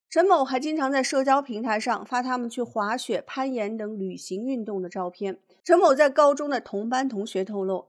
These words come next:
陈某在成都七中时曾经交往过一任女友，两个人并肩考进了清华大学。这位陈某的前女友则表示，在两个人交往期间，陈某从未有过动手打人的举动，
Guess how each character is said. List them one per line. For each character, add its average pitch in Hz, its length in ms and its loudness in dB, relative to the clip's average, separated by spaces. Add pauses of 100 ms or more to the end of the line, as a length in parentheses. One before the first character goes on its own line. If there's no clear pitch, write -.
(140)
陈 311 160 2
某 330 120 8
在 294 160 8
成 262 220 -2
都 285 160 -4
七 285 220 -4
中 302 180 -2
时 220 180 0
曾 208 220 -4
经 226 160 -4
交 262 220 2
往 202 180 0
过 202 160 -2
一 190 120 -4
任 196 260 -4
女 185 180 -4
友， 190 200 -6 (240)
两 247 180 2
个 294 100 0
人 294 180 0
并 285 200 -2
肩 277 240 0
考 202 200 -8
进 196 160 -6
了 185 120 -4
清 226 200 -10
华 190 220 -8
大 190 160 -6
学。 185 300 -6 (280)
这 370 120 -2
位 370 120 4
陈 262 200 -2
某 294 160 0
的 233 100 0
前 233 320 -4
女 240 120 -4
友 208 180 -2
则 196 140 -4
表 190 220 -4
示， - 300 -6 (220)
在 370 100 2
两 247 220 6
个 226 100 0
人 247 160 0
交 277 200 0
往 208 220 0
期 226 180 -8
间， 240 320 -4
陈 - 180 -6
某 262 240 -2
从 208 300 -6
未 330 180 0
有 196 120 0
过 202 140 -6
动 208 240 -2
手 185 220 -4
打 170 260 -10
人 170 140 -6
的 214 80 -8
举 190 180 -6
动， 185 220 -8